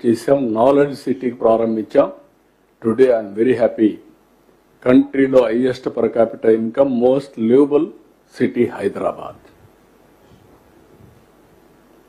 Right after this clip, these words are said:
including outer ring road కానీ, ఎయిర్‌పోర్ట్ కానీ, ఐటీ, హైటెక్ సిటీ కానీ, సైబరాబాద్ కానీ,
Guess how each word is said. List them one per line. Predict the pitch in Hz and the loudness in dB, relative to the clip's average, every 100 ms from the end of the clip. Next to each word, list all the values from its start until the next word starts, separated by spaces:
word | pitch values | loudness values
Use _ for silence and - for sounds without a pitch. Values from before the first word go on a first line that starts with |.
| _ _ | _ _
including | 123 160 160 180 180 180 165 | 2 2 4 2 4 2 2
outer | 156 160 151 | 2 0 0
ring | 147 147 143 | 2 4 4
road | 139 131 | 4 2
కానీ, | 131 135 139 143 127 | 2 0 -4 -2 0
ఎయిర్‌పోర్ట్ | 135 - 139 139 131 127 | -2 2 2 2 0 2
కానీ, | 123 127 135 139 156 117 120 | 2 0 -2 -2 -2 0 2
ఐటీ, | 131 143 127 120 - | 2 0 0 -2 -2
హైటెక్ | 127 131 139 - | 0 2 0 -2
సిటీ | 120 123 120 117 | -4 -2 2 2
కానీ, | 117 131 135 | 2 0 0
సైబరాబాద్ | 120 123 127 135 127 123 110 107 | 2 4 4 2 2 2 2 0
కానీ, | 113 131 | -2 -4